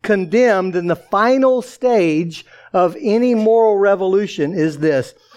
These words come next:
Those who refuse to celebrate the change are themselves condemned.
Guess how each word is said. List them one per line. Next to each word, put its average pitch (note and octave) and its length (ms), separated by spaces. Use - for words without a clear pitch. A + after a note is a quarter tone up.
Those A3+ 580
who G#3+ 120
refuse G#3 720
to G#3+ 240
celebrate A#3 840
the A3+ 120
change A3 960
are E3+ 160
themselves F3 880
condemned. D#3+ 640